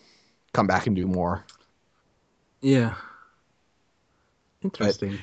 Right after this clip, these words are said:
Speaker 1: yeah, it's like, it's like every time they're coming out with a new, a new book,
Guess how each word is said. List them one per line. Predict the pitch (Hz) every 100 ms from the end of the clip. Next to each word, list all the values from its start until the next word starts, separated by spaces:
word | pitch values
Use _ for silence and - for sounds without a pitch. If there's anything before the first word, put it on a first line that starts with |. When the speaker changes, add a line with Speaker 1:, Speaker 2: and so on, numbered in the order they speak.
| -
Speaker 1:
yeah, | 160
it's | 160
like, | 175 - -
it's | 143
like | 156 123 - _
every | 180 220 233
time | 214 214
they're | 196
coming | 175 185 165
out | 160
with | 143
a | 135
new, | 131 143 156 147 143 143 - - - _ _ _ _ _ _
a | 120
new | 143 151
book, | 139 123 107 -